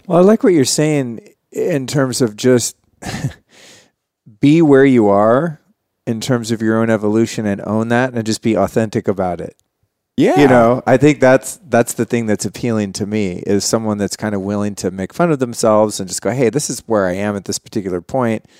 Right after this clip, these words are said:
Speaker 1: doing the best I can," because that really is the best you can do. And it's, to me,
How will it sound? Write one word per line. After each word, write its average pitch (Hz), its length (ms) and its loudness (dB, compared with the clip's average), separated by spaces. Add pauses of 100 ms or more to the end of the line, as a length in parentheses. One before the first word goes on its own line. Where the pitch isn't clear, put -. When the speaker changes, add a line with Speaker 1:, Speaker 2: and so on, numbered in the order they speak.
(480)
Speaker 1:
doing 123 180 2
the 113 60 -2
best 107 260 2
I 104 80 2
can," 110 380 -2
because 107 320 -4
that 101 200 0
really 107 280 2
is 98 100 0
the 98 100 -12
best 101 240 0
you 98 80 -6
can 95 140 -10
do. 101 320 0
And 98 120 -8
it's, - 320 -10 (280)
to - 100 -2
me, 220 200 2